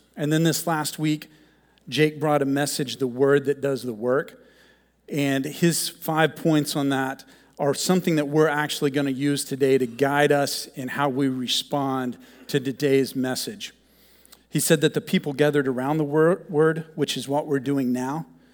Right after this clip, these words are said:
they saw the significance of the word, and I ask that God shows us that, that he gives us the understanding of the word,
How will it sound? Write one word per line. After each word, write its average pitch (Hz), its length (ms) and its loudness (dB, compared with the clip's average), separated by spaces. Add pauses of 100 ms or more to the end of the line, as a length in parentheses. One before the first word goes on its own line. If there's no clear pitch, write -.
(920)
they 139 80 2
saw 165 240 2
the 147 100 0
significance 151 720 0
of 139 100 0
the 135 80 0
word, 131 420 -2
and 143 140 -6
I 135 60 -4
ask 139 220 -4
that 120 120 -6
God 131 260 -4
shows 156 380 0
us 147 160 -4
that, 139 300 -4
that 139 120 0
he 131 60 -4
gives 131 220 -2
us 131 100 -6
the - 160 -8
understanding 147 760 -2
of 120 80 -4
the 120 60 -6
word, 120 360 -4